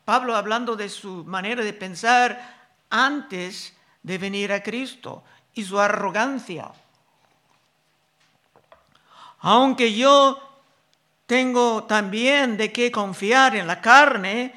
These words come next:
si alguno piensa que tiene que confiar en la carne, yo más, circuncidado al octavo día,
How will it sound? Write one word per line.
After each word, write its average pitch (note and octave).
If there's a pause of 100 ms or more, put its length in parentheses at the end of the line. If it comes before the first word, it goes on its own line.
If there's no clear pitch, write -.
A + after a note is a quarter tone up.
(140)
si -
alguno A3
piensa B3+
que G3+
tiene B3+
que G3
confiar G#3+
en F3+
la E3
carne, G3+ (500)
yo G#3+
más, D4+ (300)
circuncidado C4
al G#3+
octavo F#3+
día, G#3+